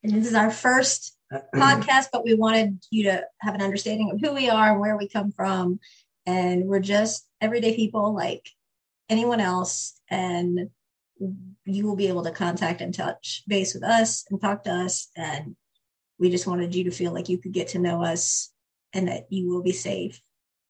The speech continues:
Speaker 1: There are classes we both teach. So feel free to reach out to us, and we do respond. You're not gonna get someone who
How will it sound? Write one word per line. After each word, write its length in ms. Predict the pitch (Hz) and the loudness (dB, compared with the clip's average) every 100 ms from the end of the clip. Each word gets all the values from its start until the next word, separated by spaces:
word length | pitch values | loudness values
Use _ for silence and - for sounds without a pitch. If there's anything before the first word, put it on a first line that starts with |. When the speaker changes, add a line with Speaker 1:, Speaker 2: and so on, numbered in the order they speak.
| _ _ _ | _ _ _
Speaker 1:
There 160 | 185 180 | -2 0
are 100 | 175 | 0
classes 480 | - 170 170 175 185 | -2 -2 -2 -4 -4
we 100 | 180 | -4
both 260 | 180 175 - | -2 -4 -2
teach. 500 | 175 175 - - _ _ _ _ - | -2 -2 -6 -12 _ _ _ _ -14
So 680 | - - 160 160 156 - - | -6 -2 -2 -2 -6 -8 -12
feel 160 | - 185 | -4 -2
free 200 | - 185 | 0 0
to 60 | 175 | 2
reach 200 | 170 170 | 0 -2
out 160 | 170 | -4
to 100 | - | -6
us, 280 | - 165 - - | -6 -6 -6 -4
and 480 | 170 165 170 175 - 202 | -4 -4 -8 -10 -12 -4
we 120 | 185 | -4
do 180 | 180 180 | 4 4
respond. 680 | 180 175 175 170 175 175 185 | 4 -2 -6 -2 0 0 -2
You're 140 | 196 190 | -2 0
not 180 | 180 | 0
gonna 320 | 180 180 185 - - _ | -2 -4 -4 -6 -20 _
get 160 | 202 - | -20 -20
someone 360 | - 202 185 | -20 -14 -10
who 480 | 190 196 190 190 - | -8 -8 -10 -12 -16